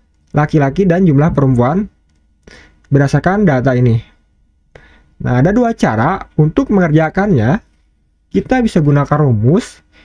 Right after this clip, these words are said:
dan bisa menggunakan pivot table. Nah, kita coba saja menggunakan dua-duanya ya.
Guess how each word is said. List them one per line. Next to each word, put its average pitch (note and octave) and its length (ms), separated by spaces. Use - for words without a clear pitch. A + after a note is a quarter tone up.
dan G#3 320
bisa F#3+ 320
menggunakan F3+ 560
pivot B2+ 320
table. F#3 400
Nah, A#2+ 400
kita F3 240
coba D#3 280
saja C#3 320
menggunakan D#3+ 440
dua-duanya C#3 560
ya. A#3+ 80